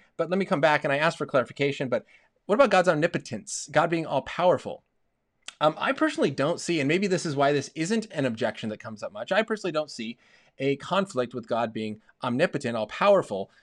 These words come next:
and us being able to have free will. Now, Christians often under-, misunderstand what it means that God is all-powerful. You know, just today, and actually I wasn't planning to say this, so let me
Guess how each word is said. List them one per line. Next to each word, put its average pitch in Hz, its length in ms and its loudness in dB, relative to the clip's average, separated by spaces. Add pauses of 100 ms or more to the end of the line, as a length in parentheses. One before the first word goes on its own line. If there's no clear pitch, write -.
(160)
and 135 200 -6
us 139 220 -2
being 120 240 -6
able 110 300 -8
to 104 140 -12
have 95 280 -6
free 90 260 -10
will. 120 380 2 (320)
Now, 190 80 8
Christians 233 360 4
often 175 440 -2
under-, 160 260 -4 (160)
misunderstand 147 1200 -2
what 156 160 6
it 147 140 2
means 147 500 -2
that 139 120 -4
God 117 440 -2
is 117 360 -8
all-powerful. 117 1200 2 (360)
You 160 60 -2
know, 170 120 4
just 185 420 4
today, 139 400 2
and 143 100 0
actually 139 200 -2
I 127 40 -2
wasn't 127 240 -2
planning 127 260 -4
to 113 60 -6
say 151 180 -4
this, 127 180 -6
so 120 60 -8
let 123 120 -6
me 117 140 -8